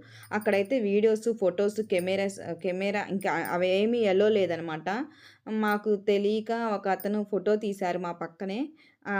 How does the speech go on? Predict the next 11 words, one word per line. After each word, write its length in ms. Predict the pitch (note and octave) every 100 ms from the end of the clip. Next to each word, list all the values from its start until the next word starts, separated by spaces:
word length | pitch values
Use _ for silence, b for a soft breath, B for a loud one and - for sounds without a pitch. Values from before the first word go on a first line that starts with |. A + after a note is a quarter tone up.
| G3
ఫోన్ 340 | G3 G#3+ G#3
అయితే 260 | A3 G3+ G#3
వాళ్ళైతే 520 | G3 F#3 F3+ F3 G3 G#3
పంతులు 380 | G3 F3+ E3+ F#3+
గారు 180 | F#3+ F3+
వచ్చేసి 360 | F3+ F#3 F3+
లాక్కున్నారు. 680 | F#3 E3+ F3 G3+ F3+ E3 E3 A#3+ C#4+ B -
కానీ 220 | G#3+ G#3+
లోపలికైతే 880 | A3+ G3 G3 G#3+ A#3+ A#3 A3+ G3+ G#3+
వెళ్ళి 420 | G3 F3 F3+ G3+ A3+
చాలాసేపు 680 | A3 F3+ F#3+ G#3+ A3 G3+